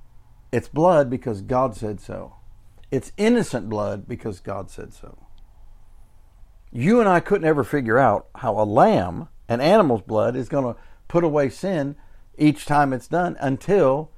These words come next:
the Lamb of God could come, and that's God's blood, Acts twenty twenty-eight. You can't figure that out. But I'm so thankful for the blood of Christ. Ready? It's Thanksgiving. You got rifts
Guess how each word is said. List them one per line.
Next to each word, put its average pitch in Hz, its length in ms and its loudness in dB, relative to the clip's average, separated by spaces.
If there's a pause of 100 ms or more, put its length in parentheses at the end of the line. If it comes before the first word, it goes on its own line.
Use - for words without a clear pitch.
(180)
the 147 240 4
Lamb 135 240 0
of 107 80 -4
God 101 300 -6
could - 140 -18
come, 117 200 -4
and 123 140 -4
that's 170 240 -2
God's 147 340 -2
blood, 117 240 -2
Acts 123 220 -2
twenty 107 260 -10
twenty-eight. 98 420 -10
You 107 100 -10
can't - 260 -14
figure 101 220 -14
that 90 160 -14
out. - 260 -20 (1400)
But 127 120 -4
I'm 131 100 -4
so 151 240 -6
thankful 98 380 -10
for - 140 -12
the - 80 -14
blood 104 180 -10
of 101 100 -16
Christ. - 260 -12 (500)
Ready? 147 360 -6 (720)
It's 156 160 -8
Thanksgiving. 117 680 -8 (1000)
You 127 140 -4
got 135 180 0
rifts 131 560 0